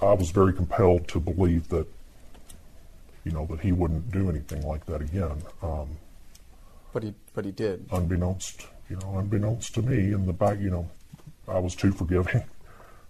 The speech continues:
Speaker 1: Um, but, you know, it happened again. The, um, this, the next time that it happened, um, you know, he wasn't, he wasn't in uniform or anything. However, his, um,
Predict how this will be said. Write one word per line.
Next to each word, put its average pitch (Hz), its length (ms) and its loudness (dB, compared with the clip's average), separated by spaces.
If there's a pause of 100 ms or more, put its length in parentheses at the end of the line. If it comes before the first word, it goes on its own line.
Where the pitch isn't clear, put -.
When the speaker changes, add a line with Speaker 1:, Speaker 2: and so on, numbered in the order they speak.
(140)
Speaker 1:
Um, 87 400 -2 (160)
but, 90 260 0
you 92 80 -2
know, 85 300 -2
it 95 80 -2
happened 101 420 2
again. 85 400 -2 (260)
The, 90 260 0
um, 85 340 -2 (3250)
this, - 200 -8
the 90 140 -4
next 98 280 0
time 98 320 0
that 82 100 0
it - 100 -6
happened, 90 540 -2 (220)
um, 85 280 -4 (3000)
you 82 120 -4
know, 78 140 -2
he 90 120 0
wasn't, 85 480 4
he 95 80 0
wasn't 92 400 2
in 92 200 2
uniform 85 580 0
or 85 120 0
anything. 80 400 -4
However, 87 540 0
his, 85 360 -4
um, 76 280 -4